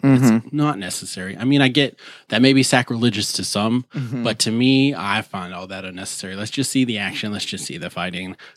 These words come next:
Speaker 2: We can have a little
Speaker 1: Yep.
Speaker 2: story in there, sure, but
Speaker 1: Mm-hmm.
Speaker 2: this ridiculousness can go.
Speaker 1: Yeah. Wouldn't, isn't that what they did with Dragon Ball Kai?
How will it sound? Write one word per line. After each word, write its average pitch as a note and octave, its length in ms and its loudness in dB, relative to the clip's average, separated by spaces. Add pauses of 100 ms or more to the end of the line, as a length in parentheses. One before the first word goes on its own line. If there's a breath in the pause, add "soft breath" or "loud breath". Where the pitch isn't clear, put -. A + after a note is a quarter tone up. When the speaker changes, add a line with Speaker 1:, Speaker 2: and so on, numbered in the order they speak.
(140 loud breath)
Speaker 2:
We G3+ 120 0
can G#3+ 100 4
have G3+ 120 4
a D#3 40 4
little E3+ 200 4
Speaker 1:
Yep. C3 160 4
Speaker 2:
story E3+ 160 4
in E3 100 4
there, F3 240 0
sure, D#3+ 580 0
but B2 160 2
Speaker 1:
Mm-hmm. D#3+ 220 0 (320)
Speaker 2:
this C3 260 0
ridiculousness A#2 720 0
can G2 200 -8
go. - 180 -12 (340)
Speaker 1:
Yeah. C3 200 0 (1080)
Wouldn't, D3+ 200 -4
isn't D#3 220 2
that E3+ 120 2
what E3+ 100 4
they E3 80 6
did D#3 140 6
with C#3 100 2
Dragon D3 240 4
Ball D3 160 6
Kai? D3 420 2